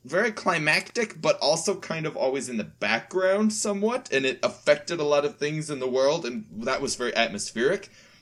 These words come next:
But it was built up as this thing that no one could ever do anything about, and then they did.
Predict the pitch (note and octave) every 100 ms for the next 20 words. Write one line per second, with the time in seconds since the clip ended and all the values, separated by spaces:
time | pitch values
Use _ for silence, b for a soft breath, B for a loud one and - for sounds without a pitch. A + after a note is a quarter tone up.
0 | - D3+ D3 C#3 B2 F2 A3 A#3+ A#3+ A3
1 | F3+ E3+ C#3+ - G3+ G#3 F#3 B B -
2 | B2+ A#2 C#3 D#3+ D#3+ D3+ C#3 A2 C#3 C3
3 | A2 B2 B2 B2+ G#2+ A2 F#2 C3 A#2+ G#2+
4 | G2+ G2 F2+ E2+ F#2 F2 -